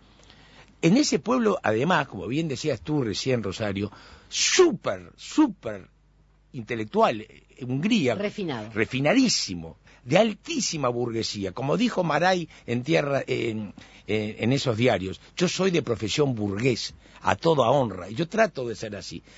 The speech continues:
Speaker 1: Por eso me hace acordar mucho a mi padre, que también era un gran burgués. ¿Qué significa? Que le gustaba tomar sus copetines, tenía su trabajo, quería su familia, quería su entorno.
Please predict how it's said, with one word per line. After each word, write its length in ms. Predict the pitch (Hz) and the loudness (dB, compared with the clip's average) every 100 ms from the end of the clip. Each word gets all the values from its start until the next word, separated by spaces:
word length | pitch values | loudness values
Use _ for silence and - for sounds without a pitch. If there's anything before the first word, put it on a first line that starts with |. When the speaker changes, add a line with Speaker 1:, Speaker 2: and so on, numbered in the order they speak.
| - - | -20 -2
Speaker 1:
Por 100 | 165 | 0
eso 120 | 208 | 2
me 60 | 196 | 0
hace 100 | 175 | 2
acordar 200 | 156 165 | 2 2
mucho 220 | 170 151 | 0 -2
a 40 | |
mi 120 | 143 127 | -4 2
padre, 340 | 170 135 113 | 2 2 0
que 100 | 113 | -4
también 340 | 131 175 247 | -2 0 2
era 60 | 202 | 0
un 60 | 160 | 0
gran 240 | 147 139 | -2 0
burgués. 400 | 131 120 110 - - - | -4 -4 -6 -8 -12 -4
¿Qué 100 | 240 | 0
significa? 540 | 226 196 190 165 156 | 0 0 -2 -2 -2
Que 240 | 160 175 - - | 0 -4 -4 -4
le 80 | 196 | -2
gustaba 360 | 220 - 302 208 | 0 2 2 2
tomar 240 | 180 175 | 2 2
sus 160 | 151 147 | 0 -2
copetines, 640 | - 107 113 175 151 120 | -2 -2 -2 -2 -2 -4
tenía 320 | 117 135 175 | -2 0 2
su 120 | 131 120 | 0 -4
trabajo, 500 | 101 156 151 - 120 | 0 0 0 -2 -10
quería 280 | 127 175 131 | -6 -2 -2
su 120 | 123 | -4
familia, 540 | - 120 170 139 120 - - - | -10 -6 -4 -4 -8 -10 -16 -2
quería 300 | 135 202 170 | 2 4 2
su 120 | 127 | 0
entorno. 560 | 113 117 185 135 107 | -4 2 2 2 -4